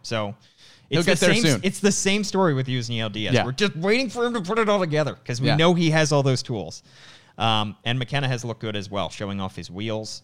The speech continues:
Speaker 2: Yes.
Speaker 1: He's gonna be a solid. How about Fangraphs listing him as the seventh best Orioles prospect?
Speaker 2: That was crazy.
Speaker 1: That
Speaker 2: I
Speaker 1: is
Speaker 2: think,
Speaker 1: the highest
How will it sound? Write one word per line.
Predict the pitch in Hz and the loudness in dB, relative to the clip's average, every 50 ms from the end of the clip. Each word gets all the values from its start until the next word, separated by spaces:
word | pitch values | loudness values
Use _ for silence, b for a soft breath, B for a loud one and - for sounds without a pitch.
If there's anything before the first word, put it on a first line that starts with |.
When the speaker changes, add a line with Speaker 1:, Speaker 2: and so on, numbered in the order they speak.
| _ _ | _ _
Speaker 2:
Yes. | - 104 - | -6 -4 -4
Speaker 1:
He's | - - | -4 -6
gonna | 117 104 | -6 -6
be | 98 101 | -6 -6
a | 90 - | -6 -6
solid. | - - 107 98 98 92 92 - | -6 -4 -4 -4 -4 -6 -6 -6
How | - 202 | -2 0
about | - 196 - - | 0 0 -2 -2
Fangraphs | - - - 151 165 190 165 120 104 101 98 95 - - | -6 -10 -6 -6 -4 -4 -4 -4 -6 -6 -6 -8 -10 -10
listing | 120 127 123 - 127 117 | -8 -8 -8 -8 -8 -8
him | 110 127 123 | -6 -6 -6
as | 123 110 - | -6 -6 -8
the | - 104 | -8 -8
seventh | - - - 120 113 113 139 131 - - | -8 -4 -2 0 0 0 -2 -4 -6 -4
best | 117 110 110 - - - | -2 -2 -2 -4 -6 -6
Orioles | 110 110 110 110 98 - | -4 -4 -2 -4 -4 -6
prospect? | - - 98 101 107 - - - - - | -6 -6 -6 -6 -6 -8 -12 -16 -16 -18
Speaker 2:
That | - - - | -18 -18 -12
was | - - | -12 -12
crazy. | - - - - 101 95 90 82 87 - - 80 87 - - | -10 -10 -12 -10 -8 -8 -6 -6 -8 -10 -12 -14 -16 -14 -4
Speaker 1:
That | - 139 | -2 0
Speaker 2:
I | 220 | 0
Speaker 1:
is | 120 | 2
Speaker 2:
think, | 143 151 | 2 0
Speaker 1:
the | 151 | 0
highest | - - 165 170 185 | 0 2 2 4 4